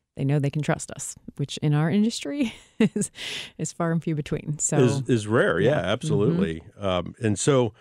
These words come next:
Speaker 2: long-term employees.
Speaker 1: Mm-hmm. It's
Speaker 2: When all that's good, that's the second benefit to the company. You get long-term employees.
Speaker 1: Yes.
Speaker 2: You have to train less. There's so many aspects to that.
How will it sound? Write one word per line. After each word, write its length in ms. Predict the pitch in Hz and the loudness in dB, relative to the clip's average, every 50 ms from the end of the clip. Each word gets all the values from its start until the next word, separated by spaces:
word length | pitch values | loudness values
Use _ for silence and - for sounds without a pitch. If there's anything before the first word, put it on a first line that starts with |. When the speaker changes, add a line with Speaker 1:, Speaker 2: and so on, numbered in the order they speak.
| _ _ _ _ _ _ _ _ | _ _ _ _ _ _ _ _
Speaker 2:
long-term 1160 | 110 98 98 107 110 113 113 117 117 127 131 123 - - - - 117 110 107 107 117 131 127 - _ _ _ _ _ _ _ _ _ _ _ _ _ _ _ _ _ _ _ _ _ _ _ | -8 -4 0 2 4 4 4 4 4 2 0 -2 -4 -4 -4 -2 0 0 0 0 -2 -2 -4 -8 _ _ _ _ _ _ _ _ _ _ _ _ _ _ _ _ _ _ _ _ _ _ _
employees. 760 | 110 107 98 - - 156 170 190 - 170 - - - - - _ _ 160 | -2 -2 -2 0 0 2 2 2 2 -2 -4 -10 -14 -16 -18 _ _ -6
Speaker 1:
Mm-hmm. 440 | 160 156 151 147 165 156 160 165 165 - _ _ _ _ - | -4 -2 -2 -2 0 0 0 -2 -2 -4 _ _ _ _ -10
It's 280 | 151 151 - - - | -10 -10 -8 -8 -6
Speaker 2:
When 220 | 117 98 95 92 90 | -2 0 2 2 4
all 200 | 95 113 165 208 | 4 4 4 4
that's 240 | 165 113 101 92 - | 2 0 0 -2 -6
good, 340 | - - 98 104 120 127 120 _ _ | -4 0 2 2 2 0 -4 _ _
that's 300 | 104 101 101 - - - | 0 0 0 0 -4 -8
the 100 | - 101 | -8 -8
second 380 | - - 127 107 - 113 101 | -2 0 0 0 0 -2 -4
benefit 440 | 92 104 110 110 101 - - 110 101 - | -2 0 0 0 0 -2 -2 -4 -2 -2
to 100 | 107 95 | -4 -6
the 100 | 90 - | -4 -2
company. 400 | - 120 151 151 - 87 92 87 | 0 0 0 0 -4 -8 -8 -8
You 320 | 82 85 110 147 139 113 - _ | -4 0 0 0 0 0 -4 _
get 220 | 117 127 120 - | 0 0 0 -2
long-term 640 | - 107 104 110 113 113 113 101 - 127 117 107 101 | -2 0 0 2 2 0 -2 -2 -2 -2 0 0 -2
employees. 560 | 92 - - 117 127 120 101 95 - - - _ _ - | -2 -2 -2 0 0 0 -2 -4 -8 -14 -20 _ _ -16
Speaker 1:
Yes. 160 | 135 - - - 113 | -16 -16 -8 -2 2
Speaker 2:
You 80 | 110 | 2
have 160 | 117 123 120 | 2 2 2
to 80 | - 107 | -2 -6
train 360 | - - - 117 110 131 135 | -6 0 2 2 4 4 2
less. 480 | 104 87 80 - - - - - - - _ _ _ _ _ _ _ _ _ _ _ _ _ - | 2 -2 -4 -6 -10 -14 -16 -16 -18 -20 _ _ _ _ _ _ _ _ _ _ _ _ _ -8
There's 140 | 110 95 - | -8 -6 -6
so 360 | - - - 135 123 127 127 | -4 0 2 2 4 4 4
many 300 | 127 120 117 117 113 98 | 2 2 2 0 0 0
aspects 540 | 101 107 107 - - - 101 95 87 - - | 0 -2 -2 -4 -2 -2 -2 -2 -2 -6 -8
to 100 | - - | -6 -4
that. 340 | 92 92 90 90 85 73 - | -2 0 -2 -2 -4 -6 -10